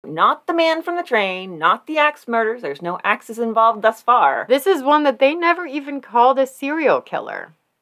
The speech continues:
Speaker 1: They only speculated, and it was before serial killer was really part of the lexicon, so they only speculated that the cases may be connected. But I'm telling you, they're so close geographically and so similar in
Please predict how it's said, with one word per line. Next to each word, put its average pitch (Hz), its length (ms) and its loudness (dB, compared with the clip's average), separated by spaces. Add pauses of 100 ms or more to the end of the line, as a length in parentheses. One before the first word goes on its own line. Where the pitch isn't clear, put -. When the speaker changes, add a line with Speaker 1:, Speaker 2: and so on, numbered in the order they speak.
(480)
Speaker 1:
They 180 180 4
only 233 240 2
speculated, 247 840 2
and 185 140 -4
it 175 100 -6
was 170 120 -4
before 196 340 -2
serial 196 340 2
killer 175 240 -2
was 170 160 -2
really 190 160 -2
part 180 220 -2
of 165 60 0
the 160 60 -4
lexicon, 170 540 -2
so 170 60 -20
they 175 120 0
only 185 200 -4
speculated 220 640 -4
that 190 100 -4
the 165 80 -2
cases 185 480 -12
may 175 160 -4
be 170 140 -8
connected. 196 480 -4 (320)
But 175 100 2
I'm 160 160 2
telling 196 480 0
you, 151 300 -6 (340)
they're 180 180 2
so 208 520 -2
close 196 440 -2
geographically 165 840 -2
and 170 180 -6
so 175 680 -4
similar 208 760 -2
in 165 420 -4